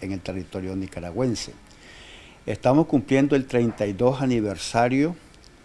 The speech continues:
que se concede el aguinaldo a los pensionados del Instituto Nicaragüense de Seguridad Social, porque esto nació exactamente en el año mil novecientos ochenta y seis por primera vez en la historia de Nicaragua,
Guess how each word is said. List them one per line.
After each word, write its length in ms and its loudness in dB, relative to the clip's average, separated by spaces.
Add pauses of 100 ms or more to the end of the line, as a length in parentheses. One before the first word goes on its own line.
(520)
que 140 0
se 200 0
concede 840 0
el 320 -4
aguinaldo 880 -2
a 100 -6
los 140 -6
pensionados 720 -4
del 140 -4
Instituto 520 -6
Nicaragüense 760 -4
de 160 -4
Seguridad 500 -6
Social, 480 -2
porque 320 -8
esto 220 -6
nació 520 -4 (460)
exactamente 840 -2
en 100 -2
el 160 -4
año 240 -2
mil 320 0
novecientos 720 -4
ochenta 580 -2
y 60 -2
seis 360 -2
por 180 -4
primera 480 -4
vez 240 -4
en 160 -6
la 80 -6
historia 400 -6
de 140 -4
Nicaragua, 720 -2